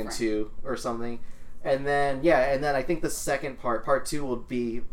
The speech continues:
Speaker 2: uh, Resurrection of F. So if you didn't see the Resurrection of F movie, if you just watch Super throughout, you're gonna watch the movie.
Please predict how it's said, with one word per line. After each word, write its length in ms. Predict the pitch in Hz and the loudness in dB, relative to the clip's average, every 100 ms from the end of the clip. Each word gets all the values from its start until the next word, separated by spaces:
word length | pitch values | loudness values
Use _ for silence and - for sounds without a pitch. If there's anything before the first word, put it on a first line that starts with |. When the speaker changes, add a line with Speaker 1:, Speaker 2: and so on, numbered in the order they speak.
| - | 0
Speaker 2:
uh, 260 | 127 120 117 | 2 2 4
Resurrection 480 | 127 123 131 131 120 | 2 4 2 2 0
of 40 | |
F. 200 | 120 113 | 0 0
So 120 | 131 | 0
if 100 | 120 | -2
you 80 | 151 | -2
didn't 120 | 165 | -2
see 140 | - 160 | -2 -2
the 160 | 160 143 | 0 0
Resurrection 520 | 135 131 139 135 131 | 2 0 0 0 -2
of 60 | 120 | -2
F 160 | 120 | -4
movie, 340 | 143 147 180 - - - - | -2 0 0 -2 -4 -4 -4
if 180 | 143 | -2
you 100 | 151 | 0
just 220 | 156 147 120 | 0 0 0
watch 280 | 113 123 | 2 2
Super 560 | - - 131 156 160 175 - | 0 -2 0 0 0 -2 -4
throughout, 320 | 143 139 151 | 2 2 2
you're 100 | 131 | 2
gonna 160 | 135 120 | 0 2
watch 260 | 120 117 | 2 2
the 80 | - | -2
movie. 380 | 120 117 107 107 | -2 -2 -2 -4